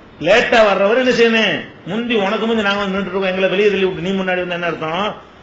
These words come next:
அவ்வளவு பேர் என்ன செய்வாங்க, அந்த தொண்டர்கள்லாம் அப்படி அள்ளி தள்ளி விட்டுட்டு அவரை கொண்டு வருவாங்க, முதல் வரிசையில கொண்டா நிப்பாட்ட வைப்பாங்க.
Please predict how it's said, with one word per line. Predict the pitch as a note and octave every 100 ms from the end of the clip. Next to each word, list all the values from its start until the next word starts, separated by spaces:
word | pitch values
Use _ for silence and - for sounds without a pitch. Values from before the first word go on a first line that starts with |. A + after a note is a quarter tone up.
| - -
அவ்வளவு | D3+ D#3 A3 F3+
பேர் | G3
என்ன | A3+ F#3+
செய்வாங்க, | F3+ F3+ F3
அந்த | D#3+ D3+
தொண்டர்கள்லாம் | D3+ D#3 F3+ D#3+ D#3
அப்படி | F#3 D3+ D#3+ - A2+
அள்ளி | D3+ E3+ E3+
தள்ளி | - F3+
விட்டுட்டு | F3+ C3+ C3+ C#3 F#3+ A#3+ - - - -
அவரை | D#3+ G3 F#3
கொண்டு | F3 F#3
வருவாங்க, | E3 E3 F#3
முதல் | D#3 F#3+
வரிசையில | F3 D#3
கொண்டா | C#3 D3
நிப்பாட்ட | D#3+ C#3 C#3+ C3
வைப்பாங்க. | B2 A#2